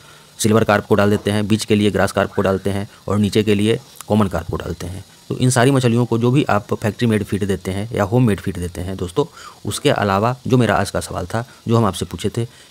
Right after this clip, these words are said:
कि ग्रास कार्प को क्या खिलाते हैं, ये भोजन तो आप खिला रहे हैं आईएमसी के लिए, तो हो सकता है ग्रास कार्प भी खाती होगी, अवश्य ही खाती होगी। उसके अलावा जो ग्रास कार्प का प्रिय भोजन है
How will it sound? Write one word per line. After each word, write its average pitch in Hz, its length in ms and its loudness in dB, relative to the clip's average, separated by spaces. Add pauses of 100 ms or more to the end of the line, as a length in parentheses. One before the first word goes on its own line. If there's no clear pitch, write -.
कि 117 60 2
ग्रास 110 240 2
कार्प 107 220 -2
को 117 80 0
क्या 101 200 0
खिलाते 87 380 -10
हैं, 90 80 -12 (560)
ये 135 120 4
भोजन 120 280 2
तो 120 80 2
आप 110 180 0
खिला 107 220 2
रहे 113 200 0
हैं 113 220 -2 (280)
आईएमसी 113 380 2
के 107 100 0
लिए, 110 240 0
तो - 100 -8
हो 135 120 0
सकता 123 220 0
है 107 80 0
ग्रास 101 220 0
कार्प 95 180 -4
भी 95 80 -8
खाती 90 260 -6
होगी, 95 260 -6 (320)
अवश्य 117 300 2
ही 104 60 -4
खाती 87 260 -10
होगी। 87 220 -8 (260)
उसके 110 260 -2
अलावा 113 500 2 (100)
जो 98 140 -2
ग्रास 98 260 0
कार्प 98 200 -2
का 95 80 -4
प्रिय 92 220 -6
भोजन 92 280 -6
है 113 160 -6